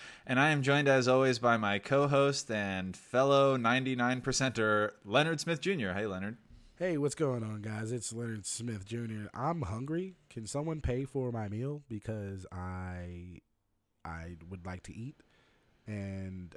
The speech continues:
Speaker 2: I have a sick grandma. Uh,
Speaker 1: So is the money going towards the food or to your sick grandma?
Speaker 2: <laughs> The money, listen, just give to charity, and I'm the charity,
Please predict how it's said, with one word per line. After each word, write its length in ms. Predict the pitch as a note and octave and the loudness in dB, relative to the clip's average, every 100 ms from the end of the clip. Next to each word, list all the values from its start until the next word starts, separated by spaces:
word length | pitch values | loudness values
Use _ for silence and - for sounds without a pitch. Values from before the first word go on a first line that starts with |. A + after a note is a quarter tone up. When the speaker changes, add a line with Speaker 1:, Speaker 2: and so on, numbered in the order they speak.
| - | -10
Speaker 2:
I 80 | G2+ | -6
have 160 | G2+ | -6
a 60 | G#2 | -6
sick 200 | - A#2 | -6 -8
grandma. 280 | F2 E2 C2+ - - _ _ _ _ _ - | -10 -12 -12 -18 -20 _ _ _ _ _ -10
Uh, 800 | G2+ G2+ G2 F#2+ F#2 F#2 F2+ F2 - | -6 -6 -4 -6 -6 -8 -8 -12 -8
Speaker 1:
So 100 | A2+ | -6
is 60 | G#2+ | -2
the 60 | |
money 220 | A2 A#2+ | 0 2
going 220 | A2+ A#2 A#2 | 2 0 0
towards 260 | A2 G2 | -2 -2
the 80 | F#2+ | -6
food 280 | - A#2 C#3+ | -2 0 0
or 60 | |
to 240 | G2+ - G#2 | -2 -6 -8
your 160 | F#2 F#2 | -8 -6
sick 220 | F#2+ - | -6 -4
grandma? 240 | F#2+ F2+ A5+ - - _ | -4 0 -2 -2 -12 _
Speaker 2:
<laughs> 360 | _ _ _ A#2+ | _ _ _ -6
The 140 | B2+ | -2
money, 540 | D3+ G3+ G#3+ G#3 F#3+ _ _ - | 2 2 2 -2 -8 _ _ 0
listen, 400 | D3+ A#2+ G2 G2+ | 0 2 -2 -2
just 180 | D#3 F3+ | 0 6
give 140 | G#3 | 6
to 80 | F#3 | 6
charity, 420 | - E3 D3+ C#3 | 4 6 6 2
and 100 | A#2 | 0
I'm 100 | A#2 A2 | -2 -4
the 60 | |
charity, 380 | G2+ G2+ D2+ D#2 | -4 -6 -6 -8